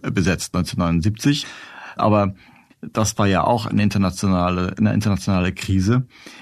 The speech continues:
Äh, und Angriffe auf Botschaften werden einfach aus gutem Grund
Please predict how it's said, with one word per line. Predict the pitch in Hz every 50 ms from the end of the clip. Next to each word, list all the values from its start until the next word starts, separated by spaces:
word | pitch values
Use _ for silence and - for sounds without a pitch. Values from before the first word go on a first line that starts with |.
| - - _ -
Äh, | - - 98 95
und | - 113 110
Angriffe | - - 131 135 123 117 113 - -
auf | 107 98 - -
Botschaften | - 110 110 107 - 101 95 - - - 98 92
werden | 98 95 95 95 101 -
einfach | - 85 92 92 - - 92 85 - - - - _ _ _ _ _ _ _ _
aus | - - - 90 -
gutem | - 143 160 151 170 147 113
Grund | - 101 107 101 92 80 - -